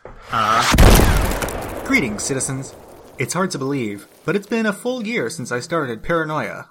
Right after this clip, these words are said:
Fight Together, or Die a Clone. Or at least, I guess I should say that last year, the first episode came out on July fifth. So it's been a year minus two days. But of course, we started recording long before I published the first episode, so it's really been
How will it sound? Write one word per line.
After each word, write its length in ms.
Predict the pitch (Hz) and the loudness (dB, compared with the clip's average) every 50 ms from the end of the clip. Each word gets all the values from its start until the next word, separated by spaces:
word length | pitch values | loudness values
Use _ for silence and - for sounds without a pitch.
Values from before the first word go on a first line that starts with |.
| _ _ | _ _
Fight 220 | _ - 135 131 - | _ -8 -8 -8 -6
Together, 400 | 139 120 - - 110 110 107 - | -6 -6 -4 -4 -4 -4 -6 -8
or 300 | - 113 117 117 113 107 | -8 -8 -8 -8 -8 -8
Die 220 | - 113 117 113 | -8 -8 -8 -8
a 80 | 107 95 | -10 -12
Clone. 480 | - - 131 120 107 - - - - _ _ _ _ _ _ _ _ _ _ | -12 -10 -10 -8 -10 -10 -12 -18 -20 _ _ _ _ _ _ _ _ _ _
Or 320 | - - 143 135 135 139 139 | -6 -2 0 0 0 0 0
at 160 | 147 131 147 | -2 -4 -4
least, 260 | 143 139 - - - _ _ _ _ _ _ _ _ _ _ _ | -4 -4 -6 -8 -12 _ _ _ _ _ _ _ _ _ _ _
I 80 | - 139 | -6 -4
guess 220 | - 156 - - | -2 -2 -2 -2
I 20 | 151 | -4
should 180 | - 151 139 | -4 -4 -4
say 200 | - - 127 123 | -2 -2 -2 -2
that 220 | 113 120 120 123 135 | -4 -4 -6 -6 -6
last 360 | 135 131 131 131 - - - | -6 -4 -4 -6 -8 -6 -6
year, 240 | 139 131 123 113 110 | -4 -4 -4 -4 -4
the 220 | 113 117 117 123 | -4 -6 -6 -6
first 360 | 123 - - 135 127 - - | -6 -4 -4 -4 -4 -4 -8
episode 440 | 156 - 170 151 - 135 120 120 120 | -12 -8 -8 -4 -2 -2 -4 -4 -4
came 160 | - 123 117 | -8 -8 -8
out 160 | 117 117 117 | -6 -8 -8
on 320 | - - 113 113 113 113 110 | -8 -8 -10 -10 -10 -10 -10
July 340 | 120 113 107 107 104 107 113 | -10 -10 -10 -10 -12 -14 -16
fifth. 480 | - _ - 156 127 - - - - _ _ _ _ _ _ _ | -14 _ -4 -4 -4 -6 -8 -18 -20 _ _ _ _ _ _ _
So 280 | - - - 131 127 123 | -8 -4 0 0 2 2
it's 140 | 120 120 - | 0 -2 -4
been 420 | - 135 127 123 123 117 117 117 | -6 -6 -4 -4 -4 -6 -6 -8
a 80 | 117 117 | -8 -8
year 460 | 113 113 123 143 - 147 127 123 123 | -10 -10 -6 -6 -4 -4 -4 -4 -6
minus 340 | 123 127 120 117 117 110 - | -6 -6 -8 -8 -8 -10 -12
two 140 | - - 107 | -10 -12 -10
days. 560 | - 117 117 107 101 101 110 - - - _ _ _ _ _ _ _ _ _ _ _ _ _ | -6 -6 -6 -6 -6 -10 -12 -14 -14 -14 _ _ _ _ _ _ _ _ _ _ _ _ _
But 100 | - 139 | -6 -4
of 80 | 131 - | -4 -2
course, 200 | 139 135 123 - | -4 -4 -4 -4
we 60 | 123 | -6
started 320 | - - 123 117 117 104 | -6 -6 -6 -6 -6 -8
recording 520 | 117 113 - - - 240 202 170 147 131 127 | -10 -12 -10 -8 -6 -4 -4 -4 -4 -6 -6
long 220 | 127 123 123 123 | -6 -6 -6 -6
before 320 | 120 120 - - 131 120 117 | -8 -12 -10 -8 -6 -4 -4
I 60 | 117 | -6
published 520 | 117 - - - 196 160 143 135 - - | -8 -10 -12 -8 -8 -6 -6 -8 -8 -10
the 40 | - | -12
first 260 | - - 123 - - | -10 -10 -10 -8 -8
episode, 460 | 117 - 117 - - 120 117 120 117 | -10 -8 -6 -6 -4 -4 -4 -4 -6
so 200 | - - 117 113 | -6 -6 -6 -6
it's 180 | 113 107 - - | -8 -10 -8 -6
really 180 | 214 233 160 120 | -6 -4 -4 -4
been 300 | 107 120 110 107 107 | -6 -6 -8 -8 -10